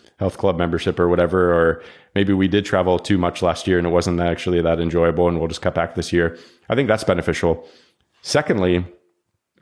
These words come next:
it could also fix one of the things that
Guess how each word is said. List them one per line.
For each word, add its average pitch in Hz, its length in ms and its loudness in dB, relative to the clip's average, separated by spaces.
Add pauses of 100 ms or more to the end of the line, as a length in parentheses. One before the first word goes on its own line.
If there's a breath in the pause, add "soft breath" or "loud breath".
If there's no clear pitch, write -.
(120)
it 107 160 -6
could 113 400 0
also 87 760 0
fix - 520 -6
one 104 180 0
of 87 160 -2
the 87 80 -6
things 101 420 -2
that - 460 -2